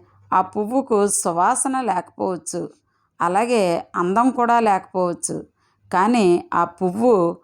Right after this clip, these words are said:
మానవులందరి శరీరాలను కాపాడుతుంది. ఆ పత్తి దారంతోనే మన బట్టలు తయారవుతున్నాయి, కాబట్టి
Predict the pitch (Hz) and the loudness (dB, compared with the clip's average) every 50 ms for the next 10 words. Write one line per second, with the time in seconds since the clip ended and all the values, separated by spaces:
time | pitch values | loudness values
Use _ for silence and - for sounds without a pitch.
0 | _ _ _ _ _ - 170 175 165 170 196 226 247 254 240 214 185 175 185 185 | _ _ _ _ _ -2 0 2 2 2 2 2 0 0 2 0 0 0 -2 -2
1 | 202 214 214 208 214 214 208 202 - - 180 160 180 185 196 190 185 170 170 170 | -2 -2 0 0 2 0 0 0 -2 -2 -2 0 2 2 2 2 2 2 2 2
2 | 170 165 190 240 - 233 185 165 - - 165 156 160 - 160 147 151 - - - | 0 0 -2 -2 -4 -4 -4 -2 -2 -2 -4 -4 -2 0 0 0 0 0 -4 -10
3 | _ _ _ _ _ _ _ _ _ _ - 175 185 185 185 - 190 170 170 - | _ _ _ _ _ _ _ _ _ _ 0 2 2 2 2 0 -2 -2 -2 -2
4 | - 247 233 202 185 175 180 196 208 214 196 - 185 180 180 - - 160 - 202 | -2 0 2 2 2 4 2 2 0 -2 -2 -2 -2 0 0 0 0 0 -2 -4
5 | - _ _ _ _ _ 175 185 190 208 220 214 180 180 180 175 - 240 233 226 | -10 _ _ _ _ _ -4 -2 0 0 0 0 0 -2 -2 -2 -2 -2 -2 -2
6 | 220 - 196 170 170 175 170 175 165 156 156 160 151 151 151 147 147 - - - | 0 0 0 2 2 2 2 0 0 0 0 2 2 2 2 2 -2 -6 -12 -20
7 | _ _ _ _ _ _ - 196 202 226 233 262 247 - - 185 170 160 160 160 | _ _ _ _ _ _ -2 0 0 2 2 0 -2 0 -2 -2 0 0 -2 -4
8 | 180 | -6